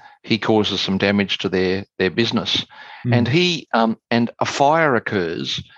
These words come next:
Speaker 1: and there's about twelve thousand dollars worth of damage to the business. Now, I don't know whether he actively lit that fire as a diversion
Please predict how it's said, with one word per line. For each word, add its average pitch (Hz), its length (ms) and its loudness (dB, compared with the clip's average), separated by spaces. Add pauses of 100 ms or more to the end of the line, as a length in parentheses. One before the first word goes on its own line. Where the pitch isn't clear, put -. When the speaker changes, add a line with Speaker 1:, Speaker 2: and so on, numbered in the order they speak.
(140)
Speaker 1:
and 113 160 2
there's 113 180 2
about 110 280 0
twelve 131 300 -2
thousand 104 560 -2 (260)
dollars 104 320 2
worth 101 260 -2
of 92 140 -8
damage 101 480 -2
to 107 100 -4
the 90 120 -4
business. 113 520 -4 (380)
Now, 120 160 2
I 190 100 4
don't 175 220 0
know 135 300 2
whether 110 420 0
he 110 480 -6 (800)
actively 113 720 0
lit 127 220 0
that 117 180 -2
fire 131 400 2
as 113 140 0
a 117 60 2
diversion 113 600 -2